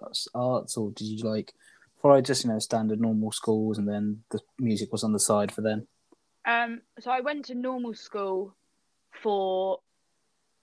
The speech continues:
Speaker 2: I went to normal school for senior s-, for junior and senior school, um, and I, I just had quite a tough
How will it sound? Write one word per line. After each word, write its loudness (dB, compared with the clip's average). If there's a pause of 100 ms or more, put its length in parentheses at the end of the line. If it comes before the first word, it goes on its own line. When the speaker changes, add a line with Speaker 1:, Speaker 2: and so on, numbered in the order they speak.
(220)
Speaker 2:
I -2
went 0
to -8
normal -2
school -8
for -14
senior -6
s-, -14 (120)
for -4
junior -4
and -6
senior -6
school, -6 (100)
um, 0 (1600)
and 4
I, -4 (640)
I -2
just -12
had -10
quite 0
a -10
tough -12